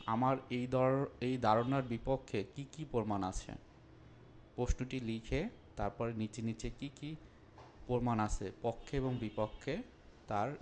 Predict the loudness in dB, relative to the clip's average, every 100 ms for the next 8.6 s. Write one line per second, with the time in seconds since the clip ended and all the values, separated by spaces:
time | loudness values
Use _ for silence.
0 | -10 -8 2 4 4 2 0 0 -2 -6
1 | -8 -10 -10 -10 -14 -8 -4 -4 -2 -4
2 | -2 -2 -2 -4 -6 -8 -8 -10 -20 -20
3 | -20 -20 -20 -20 -20 -20 -20 -20 -20 -20
4 | -20 -20 -20 -20 -20 -20 -20 -20 -20 -18
5 | -16 -16 -8 -8 -2 2 2 0 -14 -20
6 | -20 -14 -4 6 6 6 4 2 2 2
7 | 0 -4 -16 -20 -20 -20 -14 -2 -2 2
8 | 4 4 4 2 2